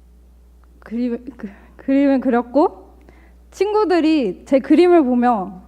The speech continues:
"와, 너 진짜 그림 잘 그린다"라며 칭찬했습니다.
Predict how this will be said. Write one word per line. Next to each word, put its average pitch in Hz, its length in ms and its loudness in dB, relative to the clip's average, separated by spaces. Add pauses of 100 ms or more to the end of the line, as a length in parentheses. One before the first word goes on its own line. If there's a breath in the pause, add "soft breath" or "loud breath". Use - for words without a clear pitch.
(140)
"와, 233 140 0
너 233 140 -2
진짜 339 520 2
그림 262 340 0
잘 254 260 0
그린다"라며 226 840 0
칭찬했습니다. 214 1040 -4